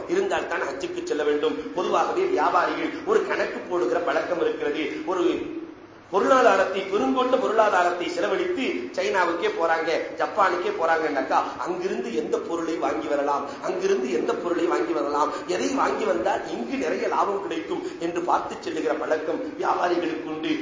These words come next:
இதை போன்று நாம் இதே கண்ணோட்டத்தில் நீங்கள் கொஞ்சம் காபத்துல்லாவை பாருங்கள்.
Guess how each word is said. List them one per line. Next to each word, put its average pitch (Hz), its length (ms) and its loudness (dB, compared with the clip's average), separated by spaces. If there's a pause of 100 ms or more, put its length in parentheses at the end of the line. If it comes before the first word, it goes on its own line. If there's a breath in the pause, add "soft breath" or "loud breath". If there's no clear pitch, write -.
(200)
இதை 175 140 0
போன்று - 760 0
நாம் 170 240 2
இதே 269 320 -2
கண்ணோட்டத்தில் 196 680 -2
நீங்கள் 170 380 -2
கொஞ்சம் 160 320 -2 (160)
காபத்துல்லாவை 160 800 -2
பாருங்கள். 151 460 0